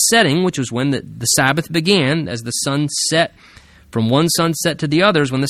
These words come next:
Sabbath began, "that he commanded the gates to be shut, and he charged that they not be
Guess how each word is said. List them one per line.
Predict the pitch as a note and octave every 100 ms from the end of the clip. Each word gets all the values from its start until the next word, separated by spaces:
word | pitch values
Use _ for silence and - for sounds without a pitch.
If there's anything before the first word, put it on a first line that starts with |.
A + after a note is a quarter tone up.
| -
Sabbath | G3+ G3 B2
began, | A2+ B2+
"that | C3+
he | B2+ F3+
commanded | - F3 D#3+ G#3 C4+ F3+ A2
the |
gates | G2+ G#2 E3 A3+ -
to | A3
be | C4
shut, | B3+ D3+ A#2 - _ _ _ _ _ _ - -
and | A#2
he | C#3 C#3
charged | - - G3 C4 C#3+ G2 G#2+
that |
they | A#2+ A2+
not | C3 F#3+
be | G3